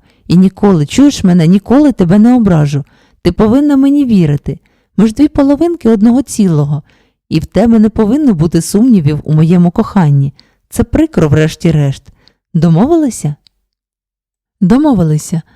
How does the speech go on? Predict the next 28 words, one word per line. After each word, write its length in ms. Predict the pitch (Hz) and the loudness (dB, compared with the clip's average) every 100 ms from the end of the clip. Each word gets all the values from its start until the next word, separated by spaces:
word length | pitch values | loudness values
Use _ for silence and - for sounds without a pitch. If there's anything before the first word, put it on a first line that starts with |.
| _ | _
ледве 340 | 180 170 151 165 | -4 -2 0 -2
чутно 400 | - 247 196 170 | -2 -2 0 -2
сказала 520 | - 175 165 180 202 | -2 -2 0 2 2
Віка. 360 | 196 170 - 160 _ _ - | 0 -4 -8 -14 _ _ -2
Вона 180 | 180 285 | 0 2
й 40 | |
сама 320 | 285 294 330 | 0 0 0
вже 180 | 277 196 | 2 0
зрозуміла, 600 | 180 196 185 190 180 175 | 2 0 2 2 2 0
що 180 | 180 190 | 0 -4
сталося. 640 | - 185 160 151 - 160 - _ _ _ | -4 -2 -2 -2 -4 -10 -12 _ _ _
"Вибач 480 | 160 277 233 170 - | 0 0 2 -2 -2
мені. 300 | 151 139 143 - _ _ _ _ _ _ | -2 0 -4 -10 _ _ _ _ _ _
Я 80 | 185 | -4
тебе 240 | 185 170 175 | -2 -2 -2
кохаю 580 | 165 - 214 247 147 - | -4 -2 -2 0 -2 -2
і 100 | - | -2
не 100 | 156 | 0
хочу 340 | - 247 - 233 | -2 -4 -6 -8
втратити. 640 | - 190 175 147 - 139 - _ _ _ - | -4 -4 -4 -6 -6 -10 -12 _ _ _ -2
І 80 | 202 | 0
не 100 | 226 | 0
потрібна 500 | 220 269 269 180 156 | -2 -2 0 2 2
мені 280 | 156 160 | 2 2
ніяка 400 | 165 160 262 - | 2 2 0 -2
Тетяна, 560 | 160 175 - 190 247 214 | -4 -4 0 0 2 2
Марійка, 540 | 165 160 202 254 - | 2 2 0 -2 -2
Наталка. 600 | 175 180 208 269 277 185 | -2 -2 -2 -2 -2 -4